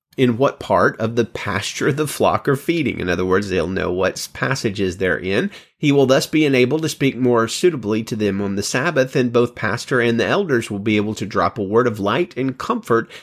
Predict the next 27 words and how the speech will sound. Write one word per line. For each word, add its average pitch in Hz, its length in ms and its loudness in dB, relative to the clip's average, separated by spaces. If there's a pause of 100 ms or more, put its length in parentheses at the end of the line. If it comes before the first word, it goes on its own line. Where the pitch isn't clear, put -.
(180)
in 127 240 4
visiting 123 420 2
from 156 220 -4
house 95 320 -4
to 110 80 -4
house, 165 440 -4
which 120 200 -6
will 107 140 -4
be 113 160 -2
more 92 280 -2
readily 90 480 -2
responded 123 880 -2
to. - 260 -6 (300)
And 131 120 0
I 202 80 0
gotta 220 200 4
say, 247 380 0 (260)
uh, 113 240 0
our 123 200 2
church, 127 500 0
uh, 101 180 0
Valley 98 300 0
Baptist 104 340 0
Church - 300 -2
in 123 80 -4
Salinas, 101 500 -2
California, 101 800 -2